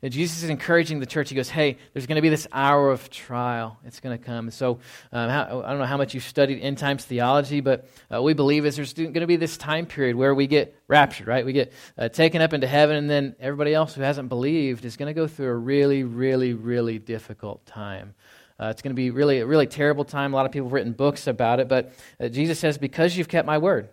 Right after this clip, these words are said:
about patient endurance, you've kept that, you followed me, I will keep you from the hour of trial that is coming on the world to try those who dwell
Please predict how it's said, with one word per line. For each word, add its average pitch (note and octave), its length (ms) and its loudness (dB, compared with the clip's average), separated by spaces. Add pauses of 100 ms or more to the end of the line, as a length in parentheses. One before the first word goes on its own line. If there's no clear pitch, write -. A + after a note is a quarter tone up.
about A#2+ 220 -8
patient C#3 320 -6
endurance, C#3 580 -8
you've A#2+ 180 -18
kept D#3+ 220 -2
that, G2 140 -4
you A2+ 80 -6
followed C#3+ 360 4
me, G#2+ 180 -6 (360)
I C#3+ 100 8
will D3 80 6
keep D#3+ 260 -4
you D#3 80 -10
from D3 180 -4
the C#3 80 -4
hour C#3 340 4
of B2 140 -2
trial C3 480 2
that B2 80 -4
is A#2 160 -4
coming D3 480 -4 (260)
on B2 160 -6
the B2 80 -4
world B2 460 2 (400)
to - 80 -18
try B2+ 320 0
those A2+ 480 -4 (320)
who A2+ 80 -14
dwell A2 500 0